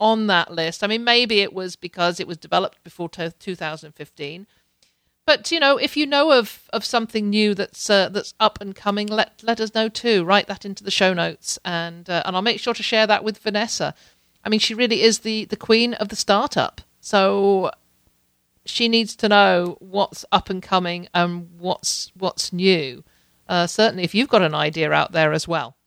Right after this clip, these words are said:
As I say, can't, I can't make it to Como for V R, for the Vacation Rental World Summit, but maybe you can.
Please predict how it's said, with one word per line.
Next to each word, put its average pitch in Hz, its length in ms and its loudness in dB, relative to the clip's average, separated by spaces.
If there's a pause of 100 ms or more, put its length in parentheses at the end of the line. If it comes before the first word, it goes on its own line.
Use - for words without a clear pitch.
(280)
As 269 100 2
I 269 100 4
say, 302 460 2
can't, 247 320 0
I 285 100 4
can't 226 300 -2
make 185 240 -6
it - 260 -10
to 180 320 -2
Como 185 480 0
for 220 140 -2
V 190 220 2
R, 165 420 4
for 196 120 -8
the 180 40 -10
Vacation 180 380 -2
Rental 175 200 -10
World 170 220 -4
Summit, 202 540 -2
but - 280 -4
maybe 262 360 0
you 277 240 -2
can. 135 440 -4